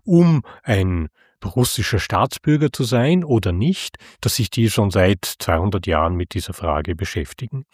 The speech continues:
Aus der Perspektive der kleineren Nationen ist es wesentlich komplexer. Denn hier sind es ja insbesondere die Nationalbewegungen gewesen, die die kulturelle Betätigung,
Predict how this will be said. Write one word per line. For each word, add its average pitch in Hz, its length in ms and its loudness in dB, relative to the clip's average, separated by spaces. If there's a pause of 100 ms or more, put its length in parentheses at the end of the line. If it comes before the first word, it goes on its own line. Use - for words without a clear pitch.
(260)
Aus 131 160 2
der 135 100 2
Perspektive 110 720 -2
der - 120 -4
kleineren 107 800 0 (260)
Nationen 135 800 2 (240)
ist 156 260 -2
es 131 160 0
wesentlich 117 520 0
komplexer. - 680 -10 (380)
Denn 117 320 2 (240)
hier 175 540 2 (140)
sind 143 360 -2
es 117 120 0
ja 120 100 2
insbesondere 107 760 0
die 92 120 -2
Nationalbewegungen 85 1300 -4
gewesen, 120 580 -2 (260)
die 139 460 2 (320)
die 90 480 0 (420)
kulturelle 110 640 2
Betätigung, 170 960 -2